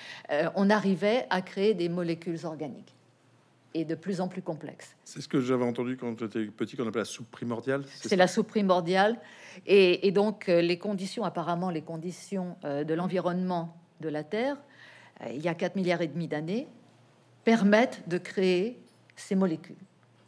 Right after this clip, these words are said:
Speaker 1: Alors, c'est réconfortant parce que ça veut dire que la vie peut apparaître par,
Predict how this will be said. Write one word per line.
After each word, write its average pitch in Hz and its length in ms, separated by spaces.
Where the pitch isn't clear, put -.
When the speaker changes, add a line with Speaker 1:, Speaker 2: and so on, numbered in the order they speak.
Speaker 1:
Alors, 165 540
c'est - 480
réconfortant 190 680
parce - 180
que 202 80
ça 180 140
veut 170 100
dire 196 160
que - 80
la 175 140
vie 226 160
peut 208 200
apparaître 180 580
par, 147 280